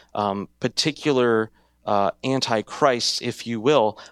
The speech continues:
but I don't get any spiritual wisdom or insight or feed from the streams of guys I know to reject core Christian doctrines.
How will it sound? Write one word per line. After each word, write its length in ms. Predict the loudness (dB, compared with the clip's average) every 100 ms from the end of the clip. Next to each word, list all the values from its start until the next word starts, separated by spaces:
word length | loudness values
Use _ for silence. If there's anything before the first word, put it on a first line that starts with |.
| -2
but 100 | 2
I 140 | 2
don't 340 | 4 2 0 0
get 320 | 2 2 0
any 280 | -2 0 0
spiritual 800 | -2 -2 0 0 0 -4 -4 -6 _ _ _
wisdom 520 | -2 0 2 2 2
or 100 | 2
insight 520 | 2 0 2 2 0 0
or 180 | -2 -2
feed 380 | -4 -4 -4
from 240 | 0 0 2
the 80 | 0
streams 420 | 0 0 0 0
of 140 | 0
guys 380 | 2 2 2 -4
I 180 | -4 -4
know 440 | 0 2 2 0 -4 -20 -18 -4
to 160 | 0
reject 580 | 0 0 0 0 0 -8
core 380 | -8 0 2 2
Christian 480 | 0 -2 -2 -4 0
doctrines. 640 | 2 0 -2 -10 -8 -12